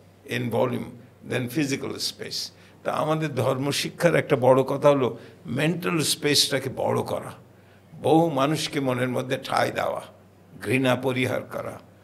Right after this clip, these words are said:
মানুষকে, খারাপ মানুষকে ভালো করা, এইটা হচ্ছে আসল কথা, সেইটাই ধর্ম। তো আমি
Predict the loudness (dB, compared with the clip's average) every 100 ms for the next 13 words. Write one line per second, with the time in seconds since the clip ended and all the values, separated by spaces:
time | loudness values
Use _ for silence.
0 | -20 -20 -10 -4 -2 -2 -4 -4 -4 -6
1 | -14 -20 -20 -20 -20 -20 -20 -12 -2 0
2 | 0 0 -2 -2 -2 -6 0 6 8 8
3 | 4 -2 -8 -16 -20 -20 -20 -20 -14 0
4 | 0 4 4 4 0 0 0 -6 -8 -14
5 | -20 -20 -12 -8 -6 -6 -4 -4 -4 -4
6 | -4 -2 -2 -4 -12 -18 -20 -10 0 0
7 | 2 4 6 4